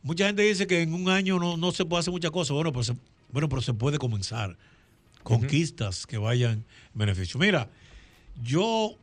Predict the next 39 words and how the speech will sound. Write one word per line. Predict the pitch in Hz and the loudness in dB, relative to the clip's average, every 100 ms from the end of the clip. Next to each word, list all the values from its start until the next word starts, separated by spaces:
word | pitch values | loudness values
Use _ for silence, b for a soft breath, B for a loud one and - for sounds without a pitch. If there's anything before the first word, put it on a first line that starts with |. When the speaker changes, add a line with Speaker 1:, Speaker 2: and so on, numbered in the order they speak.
| - _ _ _ _ _ | -20 _ _ _ _ _
Speaker 1:
en | - 147 | -6 -4
mi | 143 147 | 0 0
época | 185 196 | 0 0
codiana, | 156 135 147 147 | 0 2 2 2
que | 120 | 0
tuve | 117 139 | -2 -2
tre-, | 123 135 135 123 | -2 -2 -2 -6
tres | - 135 | -2 0
veces | 120 135 123 | 0 0 0
en | 117 | 0
las | |
asambleas | 107 117 107 127 127 | 0 -2 -2 0 0
de | 117 | 0
representantes | 110 107 101 98 113 110 | -2 0 0 0 -2 -2
que | 98 | -4
se | 107 | -4
hacen | 98 120 92 - _ _ - _ _ b b b | -4 -6 -8 -16 _ _ -20 _ _ b b b
todos | 120 | 2
los | 131 135 | 2 2
meses, | 123 101 107 95 - - _ _ B B B B | -2 -2 -4 -10 -12 -18 _ _ B B B B
nosotros | - 139 175 156 | -6 -2 -2 -2
asumi-, | 156 196 | -4 -2
asumíamos | 139 123 139 170 170 | -2 -2 -2 -2 -2
posiciones | 160 143 151 160 151 - | -2 0 0 0 -4 -8
de | 117 123 127 | -6 -4 0
avanzada | 113 117 107 151 165 120 98 B B B B B _ _ | 0 0 -2 -4 -4 -6 -10 B B B B B _ _
y | 147 | -6
creemos | 143 156 190 214 | 0 0 0 0
que | 185 | 0
la | 165 | 2
ley | 185 | 0
sesenta | 190 160 139 | 0 -2 0
y | |
uno | 170 175 | 0 0
sesenta | 143 156 143 | 0 0 0
que | 156 143 | 0 0
crea | 143 156 190 190 | 2 2 4 4
el | 156 | 2
colegio | 131 131 123 101 98 | 2 2 4 2 0